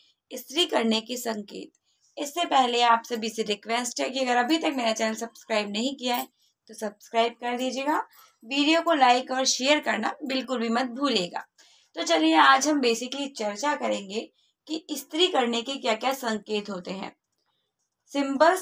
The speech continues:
of ironing। आप basically जब इस आयरनिंग करते हैं तो आपको किन किन बातों को ध्यान में रखना है,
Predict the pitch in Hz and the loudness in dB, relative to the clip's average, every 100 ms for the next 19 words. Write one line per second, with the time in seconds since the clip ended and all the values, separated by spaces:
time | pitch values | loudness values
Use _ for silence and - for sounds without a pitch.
0 | - 247 254 262 - - 226 208 196 180 | 2 4 4 2 -6 2 4 4 2 -2
1 | 165 - - 220 247 233 233 269 277 269 | -4 -6 -4 2 2 0 -4 -4 -2 0
2 | 262 254 - 240 _ 233 220 220 254 262 | 0 0 -6 -16 _ 2 2 4 0 0
3 | 226 214 254 262 277 262 254 294 285 311 | 2 2 0 0 0 2 2 0 -4 0
4 | 294 330 285 220 220 233 269 220 208 196 | 2 4 6 4 2 -10 -10 -8 -2 -2
5 | 202 226 220 220 233 269 | 0 -2 -4 -8 -12 -12